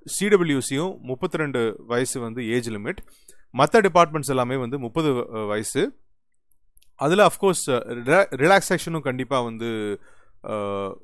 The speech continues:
கொடுத்திருக்காங்க. சில கேட்டகரிஸ், அதாவது இப்போ எஸ் சி எஸ் டிக்கு வந்து ஐ-, ஐந்து வருடங்கள், ஓ பி சிக்கு மூன்று வருடங்கள், அந்த மாதிரி ரிலாக்சேஷன்ஸும் வந்து கொடுத்திருக்காங்க.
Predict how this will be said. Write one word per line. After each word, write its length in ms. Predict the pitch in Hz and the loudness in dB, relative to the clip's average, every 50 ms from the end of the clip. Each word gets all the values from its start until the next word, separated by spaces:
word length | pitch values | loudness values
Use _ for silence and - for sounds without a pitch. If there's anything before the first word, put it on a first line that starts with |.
| - | -8
கொடுத்திருக்காங்க. 680 | - 135 131 - 151 127 117 117 110 107 110 143 202 - - | -8 -6 -6 -4 -6 -2 -2 -2 -2 -2 -2 -4 -4 -4 -8
சில 240 | 139 - - 143 143 | -10 -6 -2 -2 0
கேட்டகரிஸ், 680 | 139 - 135 135 139 156 135 131 135 131 120 - - - | 0 2 0 2 2 2 2 2 0 0 -2 -4 -10 -8
அதாவது 260 | - 123 123 123 123 123 | -2 0 0 0 0 -2
இப்போ 340 | 113 - 117 113 110 110 - 117 | -4 -2 -2 0 -2 -2 -4 -6
எஸ் 200 | 117 120 113 - | -6 -6 -4 -2
சி 80 | 156 | 0
எஸ் 220 | 139 127 - - 131 | -2 -2 -2 -4 -8
டிக்கு 100 | 113 113 | -6 -6
வந்து 180 | 113 113 120 | -6 -4 -2
ஐ-, 200 | 113 107 117 120 | -2 -2 -2 -4
ஐந்து 360 | - 120 120 113 117 120 120 | -8 -10 -10 -8 -8 -6 -4
வருடங்கள், 380 | 117 113 110 104 110 104 107 107 | -4 -4 -4 -4 -6 -6 -8 -6
ஓ 160 | 110 117 127 | -4 -4 -4
பி 140 | 123 127 120 - | -4 -4 -6 -6
சிக்கு 160 | 120 104 110 | -8 -10 -10
மூன்று 280 | 110 110 113 117 113 113 | -8 -8 -8 -8 -6 -6
வருடங்கள், 440 | 107 101 101 98 98 101 107 110 - _ - - - _ | -6 -6 -6 -6 -8 -8 -8 -10 -10 _ -20 -20 -18 _
அந்த 220 | - 110 117 117 | -10 -6 -6 -4
மாதிரி 320 | 113 113 117 131 170 151 120 | -2 -2 0 0 0 0 0
ரிலாக்சேஷன்ஸும் 720 | 120 135 147 143 - 147 127 - 131 123 113 - 131 120 | 2 2 2 2 0 -4 -6 -6 -6 -10 -10 -8 -8 -8
வந்து 360 | 117 107 104 110 107 104 95 | -8 -8 -6 -6 -6 -6 -6
கொடுத்திருக்காங்க. 800 | - - 104 - 113 98 95 98 92 95 101 156 226 269 _ _ | -8 -12 -10 -10 -10 -8 -8 -10 -8 -8 -8 -8 -8 -10 _ _